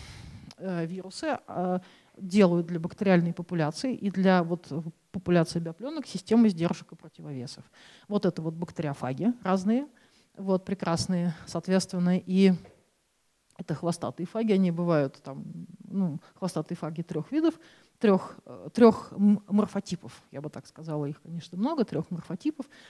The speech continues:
Вот. И чем более плотная популяция, тем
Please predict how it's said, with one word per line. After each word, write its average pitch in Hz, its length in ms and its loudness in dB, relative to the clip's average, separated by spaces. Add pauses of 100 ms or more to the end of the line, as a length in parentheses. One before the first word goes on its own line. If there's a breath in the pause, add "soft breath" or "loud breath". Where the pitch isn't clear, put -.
(260 loud breath)
Вот. 190 380 4
И 214 360 8
чем 214 240 6
более 190 240 10
плотная 170 340 -2
популяция, 262 640 -2 (380 soft breath)
тем 202 300 0